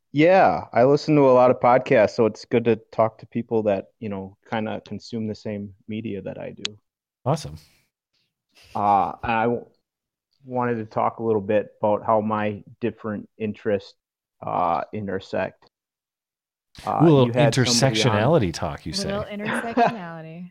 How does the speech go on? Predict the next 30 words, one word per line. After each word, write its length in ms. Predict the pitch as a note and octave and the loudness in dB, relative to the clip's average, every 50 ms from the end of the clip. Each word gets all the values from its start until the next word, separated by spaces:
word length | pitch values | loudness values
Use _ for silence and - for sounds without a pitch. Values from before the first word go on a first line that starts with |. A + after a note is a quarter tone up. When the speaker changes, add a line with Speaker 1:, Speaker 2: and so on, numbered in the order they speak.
| _ | _
Speaker 3:
<laughs> 60 | - | -12
All 80 | - G#3+ | -6 -4
right, 160 | A3 G#3+ F3+ | -4 -2 -2
we're 100 | F#3 G#3 | -4 -6
game. 320 | G3+ F#3 D#3+ D3+ D3+ F3 G3 | -6 -6 -8 -8 -6 -6 -4
Speaker 1:
Yeah. 280 | A#2+ A#2+ C#3 C#3 - - _ _ _ _ _ _ _ _ _ _ _ _ _ _ _ _ _ _ _ _ _ _ _ _ _ _ _ _ | -4 -4 -4 -4 -6 -10 _ _ _ _ _ _ _ _ _ _ _ _ _ _ _ _ _ _ _ _ _ _ _ _ _ _ _ _
You 180 | - E3 D3+ E3 | -2 2 4 6
had 200 | E3 E3 D#3+ D3+ | 6 6 4 4
somebody 280 | - F3+ D#3+ D#3 D#3 D#3 | 2 0 2 4 4 6
on 100 | D3 C#3 | 6 4
a 80 | C3 | 2
few 160 | - D#3 D3+ | 2 2 2
weeks 300 | C3 B2+ C3+ C#3 C3+ - | 4 4 4 2 2 0
ago 260 | D3 B2 B2+ B2+ A#2+ A2 | 0 4 4 4 4 4
talking 420 | - - A2+ A2 A2+ - B2+ A#2 | 2 0 0 0 0 -2 -4 -4
about, 400 | A2 A2 G#2+ G#2+ G#2+ A2 G2 - - - | -4 -2 0 2 2 2 0 -2 -8 -12
you 100 | G#2 G#2 | -10 -8
know, 220 | F#2+ F#2+ F#2+ - - | -8 -8 -10 -10 -8
eating, 400 | G#2+ A2 G#2+ A2+ A2+ G#2+ G#2 G2+ | -6 -6 -4 -4 -4 -6 -6 -6
uh, 520 | F#2+ E2 D#2 C#2+ C#2 D2+ F#2 F2+ F2 F2 - - _ _ - | -8 -8 -8 -6 -4 -4 -4 -4 -6 -8 -12 -14 _ _ -6
keto, 500 | - C3 B2 A#2 A2 G#2 G2+ G2+ G2+ - _ _ _ _ _ _ _ _ _ _ _ _ _ _ _ _ _ _ _ _ | 0 2 2 2 2 2 0 -2 -4 -8 _ _ _ _ _ _ _ _ _ _ _ _ _ _ _ _ _ _ _ _
and 480 | - G#2+ G#2 G2+ G2 F#2+ F#2 F2+ F2+ F#2+ - - | -4 -2 -2 -2 -2 -4 -4 -6 -8 -10 -8 -4
I 100 | G#2 G#2+ | -4 -2
think 160 | G#2+ G#2+ G#2+ | -2 -2 -2
Speaker 3:
Did 80 | - | -2
Speaker 1:
that's 120 | G2 G#3+ A3+ | -2 -2 -2
a 40 | - | -4
Speaker 3:
we? 120 | E4+ F#4 | -4 -2
Speaker 1:
great 240 | F#4 G2 G2+ - - | -2 -2 -4 -4 -6
thing. 340 | - - F#3+ - - F#2+ | -8 -8 -8 -8 -10 -12